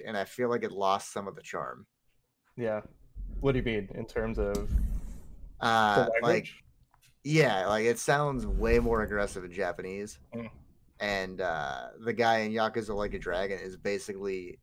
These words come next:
Speaker 1: the three of us as one person.
Speaker 2: Mm.
Speaker 1: Uh, he's, like, a video game guy, like, a huge dork about it, and, uh, but hearing him not in Japanese, it's just like, "Oh, this is just a guy." <laughs>
Speaker 2: Yeah.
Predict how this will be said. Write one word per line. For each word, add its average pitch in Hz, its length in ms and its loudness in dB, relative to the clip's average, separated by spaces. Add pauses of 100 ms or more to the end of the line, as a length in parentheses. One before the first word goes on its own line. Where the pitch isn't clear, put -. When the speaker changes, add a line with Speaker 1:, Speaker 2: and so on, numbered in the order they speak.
Speaker 1:
the 101 120 -6
three 95 300 -6
of 101 100 -4
us 107 280 -4
as 90 120 -10
one 95 240 -8
person. 95 440 -8 (360)
Speaker 2:
Mm. - 200 -12 (520)
Speaker 1:
Uh, 87 340 -2 (100)
he's, 110 280 -8
like, 101 200 -4
a 101 80 -2
video 110 420 2
game 104 340 -2
guy, 101 640 0
like, 101 140 -4
a 95 80 -4
huge 113 440 -6
dork 107 380 -2
about 107 280 0
it, 107 180 -4 (280)
and, 92 360 -6
uh, 85 380 -4 (2000)
but 135 260 6
hearing 139 360 6
him 110 480 0
not 110 520 4
in 110 140 -2
Japanese, 101 600 0
it's 95 140 -8
just 98 220 -10
like, 110 120 -6
"Oh, 135 180 4
this 135 140 0
is 147 60 -4
just 120 200 -8
a 98 40 -4
guy." - 540 -2
<laughs> - 300 -14
Speaker 2:
Yeah. 110 320 2